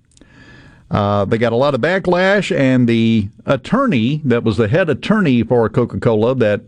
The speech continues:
put all of this into place, uh, yeah, he has resigned, but not really. Listen to this. This is how you get in trouble. I wish I could get in trouble like this.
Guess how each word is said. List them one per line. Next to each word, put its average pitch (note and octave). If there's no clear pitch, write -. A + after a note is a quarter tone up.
put D#3+
all B2+
of A#2
this B2+
into B2
place, F3+
uh, B2+
yeah, A2
he C3
has A2+
resigned, B2+
but E3
not A#2
really. G2+
Listen G3
to C#3+
this. A2
This G#3+
is D#3
how D#3
you B2
get A#2
in G2+
trouble. F2
I E3+
wish F#3
I D3+
could B2+
get A#2
in G#2
trouble F#2
like D#2+
this. -